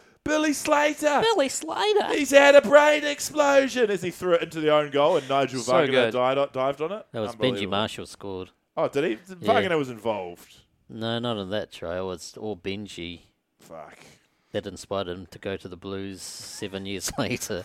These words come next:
Speaker 1: <laughs>
Speaker 2: and tries like there, and he was nowhere near as, as successful.
Speaker 1: Uh, do you feel a bit sad for, um, who was the Warriors legend who jumped across to the Blues and played, like, the Warriors? Tuivasa-Sheck.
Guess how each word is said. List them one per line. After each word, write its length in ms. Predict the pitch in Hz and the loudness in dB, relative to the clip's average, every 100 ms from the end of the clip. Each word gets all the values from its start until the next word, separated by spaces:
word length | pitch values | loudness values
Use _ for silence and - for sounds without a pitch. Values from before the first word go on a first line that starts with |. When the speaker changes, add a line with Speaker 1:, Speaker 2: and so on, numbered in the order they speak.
| 277 | 2
Speaker 1:
<laughs> 140 | - - | 2 2
Speaker 2:
and 160 | 120 | 0
tries 400 | - 151 127 120 | 2 4 4 2
like 260 | 120 117 - | 0 -2 -4
there, 480 | 95 98 127 107 101 | -10 -4 0 0 -2
and 100 | 101 | -4
he 180 | 95 90 _ - - - - _ _ _ - | -6 -8 _ -20 -20 -20 -20 _ _ _ -10
was 320 | 107 101 101 | -8 -8 -8
nowhere 400 | 107 101 101 101 | -8 -6 -4 -4
near 260 | 101 98 90 | -4 -6 -8
as, 180 | 82 - 107 | -10 -12 -8
as 160 | 101 | -8
successful. 800 | - 98 - - 107 - 87 82 | -8 -12 -14 -16 -18 -14 -14 -12
Speaker 1:
Uh, 60 | 202 - | -14 -14
do 100 | 180 | -14
you 100 | 294 | -14
feel 200 | 466 523 | -8 -4
a 20 | 320 | -4
bit 180 | 240 | -4
sad 420 | - - 143 135 139 | -6 -2 0 0 -4
for, 360 | - 135 135 | -4 0 2
um, 280 | 131 123 123 127 | 2 0 -4 -12
who 80 | |
was 140 | 214 - | -12 -10
the 60 | 269 | -6
Warriors 520 | 175 143 139 135 117 | -2 0 0 -2 -6
legend 540 | 120 123 - 113 104 | -8 -8 -10 -12 -10
who 180 | 110 107 | -12 -10
jumped 280 | - 117 - | -8 -8 -8
across 320 | - 110 - | -8 -8 -8
to 60 | 110 | -16
the 60 | |
Blues 540 | 98 101 98 98 92 - | -12 -8 -8 -10 -14 -14
and 180 | 107 104 - | -12 -12 -8
played, 280 | 110 101 | -8 -6
like, 200 | 113 101 | -8 -10
the 80 | 101 | -10
Warriors? 440 | 101 104 101 98 95 | -8 -6 -4 -8 -10
Tuivasa-Sheck. 920 | - 147 151 131 - 101 - 104 | -12 -12 -8 -8 -10 -20 -16 -16